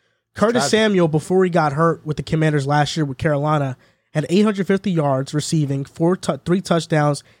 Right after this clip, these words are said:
Speaker 1: and two hundred yards rushing. He is a Swiss Army knife.
Speaker 2: He is.
Speaker 1: Unfortunate that he got hurt. But looking at Washington,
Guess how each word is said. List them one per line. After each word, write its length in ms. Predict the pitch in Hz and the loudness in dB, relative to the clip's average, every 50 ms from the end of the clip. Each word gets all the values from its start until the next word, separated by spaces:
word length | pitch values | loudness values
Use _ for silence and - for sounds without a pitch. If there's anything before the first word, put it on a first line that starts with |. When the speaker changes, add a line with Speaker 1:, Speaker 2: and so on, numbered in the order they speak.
| _ _ | _ _
Speaker 1:
and 140 | - 147 139 | -10 -8 -6
two 180 | - - 202 196 | -2 -2 0 0
hundred 220 | 190 175 165 156 | 0 0 0 0
yards 280 | 156 156 156 151 139 131 | 2 2 2 2 2 0
rushing. 360 | 139 147 147 - - 127 131 | 0 0 0 0 -4 -6 -4
He 240 | 135 175 175 170 185 | -2 -2 0 2 2
is 140 | 202 185 185 | 2 2 0
a 80 | 160 | -2
Swiss 300 | 151 - - 185 175 - | -2 -2 -2 -2 -2 0
Army 300 | - 156 160 156 156 143 | 0 0 0 0 0 -2
knife. 220 | 135 139 139 139 143 | -2 -2 -2 -2 -2
Speaker 2:
He 80 | 151 | -2
is. 240 | 120 113 123 - - _ _ _ - | -4 -6 -6 -10 -18 _ _ _ -6
Speaker 1:
Unfortunate 640 | 165 180 165 - - 190 208 208 - - 196 185 - | -4 -4 -4 -2 0 0 0 0 0 -2 -2 -2 -2
that 140 | - 143 - | -2 -2 -2
he 120 | 175 180 | -2 0
got 260 | 165 170 160 156 147 | 2 2 2 2 0
hurt. 260 | 135 151 147 147 139 - _ _ _ _ _ _ _ _ _ _ _ _ _ _ _ _ _ _ - _ | -2 -4 -4 -4 -6 -10 _ _ _ _ _ _ _ _ _ _ _ _ _ _ _ _ _ _ -10 _
But 80 | 170 | 0
looking 240 | 196 269 254 - 285 | 0 0 2 2 2
at 140 | 254 220 175 | 2 2 4
Washington, 720 | 160 165 156 156 151 - 156 147 - 156 143 135 135 127 | 4 4 2 2 0 -2 -6 -8 -6 -6 -6 -6 -8 -12